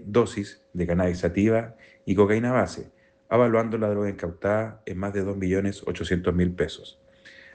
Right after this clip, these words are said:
Además, se incautó un arma de fuego tipo pistola calibre siete punto sesenta y cinco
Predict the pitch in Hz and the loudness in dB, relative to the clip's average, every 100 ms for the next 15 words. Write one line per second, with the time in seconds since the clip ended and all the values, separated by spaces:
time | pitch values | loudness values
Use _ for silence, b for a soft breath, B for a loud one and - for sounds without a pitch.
0 | B _ _ 123 143 127 131 - - _ | B _ _ 6 6 6 0 -6 -20 _
1 | - - 113 117 - 107 98 87 - 104 | -6 4 6 6 -4 -4 -2 -2 2 2
2 | 107 - 98 101 98 90 85 - 117 104 | 0 -4 -2 0 0 0 0 4 4 4
3 | 95 101 - b b - 98 95 90 - | 0 -2 -8 b b -6 2 2 2 0
4 | 117 98 92 101 b b _ - 98 110 | 4 4 2 -2 b b _ -2 0 2
5 | 107 120 - - - 117 120 120 110 110 | 4 2 0 -14 -8 -2 0 0 -2 -4
6 | 113 - 98 92 90 87 123 117 - 98 | -4 -8 -6 -4 -4 -2 0 0 2 0
7 | 107 - | 0 -12